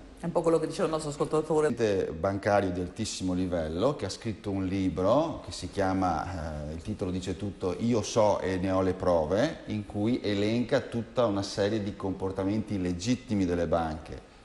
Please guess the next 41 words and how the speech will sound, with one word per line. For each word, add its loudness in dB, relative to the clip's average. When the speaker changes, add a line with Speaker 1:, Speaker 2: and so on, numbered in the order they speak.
Speaker 2:
Comportamenti, 0
ripeto, 2
che -8
si -6
sapevano 4
da 6
anni, 4
lui 6
li 6
ha 6
messi 0
in 0
fila, 4
li -2
ha, 2
li -2
ha, 2
li 0
ha 2
elencati, 0
e 2
parlando 4
di 0
esperienza 0
diretta, 2
perché -6
appunto -2
era 2
un 0
ex -4
dirigente -2
di 0
alto 2
livello, 4
ci -8
sono -2
tutta -2
una 2
serie 0
di 0
comportamenti. -2